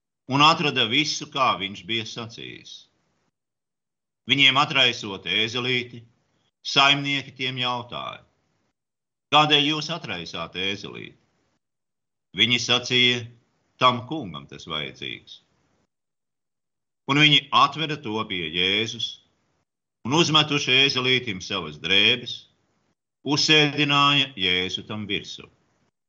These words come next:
Viņam jājot, tie klāja savas drēbes uz ceļa, un, kad viņš tuvojās vietai, kur ceļš ved lejup no Olīvu kalna,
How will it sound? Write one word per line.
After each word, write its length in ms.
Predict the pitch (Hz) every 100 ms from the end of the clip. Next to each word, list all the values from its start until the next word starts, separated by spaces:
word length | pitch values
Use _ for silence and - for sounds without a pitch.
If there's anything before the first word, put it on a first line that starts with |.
| _ _ _ _ _ _ _ _ _ _ _ _ -
Viņam 220 | 135 143
jājot, 520 | 131 135 147 147 135
tie 120 | 135 123
klāja 400 | 117 113 117 104
savas 320 | 92 92 76 73
drēbes 540 | 76 98 107 110 107
uz 160 | 104 -
ceļa, 400 | 110 107 101 101 _ _ _ _ _ _ _ _ _ _ _ _ _
un, 100 | 127
kad 160 | 156 160
viņš 180 | 156 -
tuvojās 600 | 160 156 147 143 143 127
vietai, 380 | 143 139 131 123 110
kur 160 | 110
ceļš 320 | 104 127 110 -
ved 200 | 104 90
lejup 380 | 104 113 95 78
no 220 | 82 78 69 -
Olīvu 400 | 87 113 120 113
kalna, 420 | 113 113 110 101